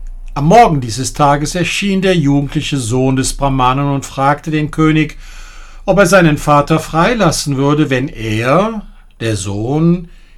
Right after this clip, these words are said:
die Fragen beantworten würde. Der König stimmte zu und der Sohn bat darum, ihm ein Behälter mit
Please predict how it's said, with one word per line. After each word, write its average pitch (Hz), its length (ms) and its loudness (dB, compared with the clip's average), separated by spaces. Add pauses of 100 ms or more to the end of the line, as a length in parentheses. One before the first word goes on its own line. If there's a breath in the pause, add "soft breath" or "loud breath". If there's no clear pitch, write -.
(140)
die 165 120 0
Fragen 127 680 -2
beantworten 143 760 -2
würde. 101 460 -6 (1500 soft breath)
Der 85 100 -10
König 143 420 -2
stimmte 170 380 -2
zu 160 460 -4
und 123 600 -10
der 117 140 -10
Sohn 123 380 -4
bat 127 440 -4
darum, 135 540 -4 (760 soft breath)
ihm 151 340 0
ein 143 240 -4
Behälter 123 680 -2
mit 147 380 -4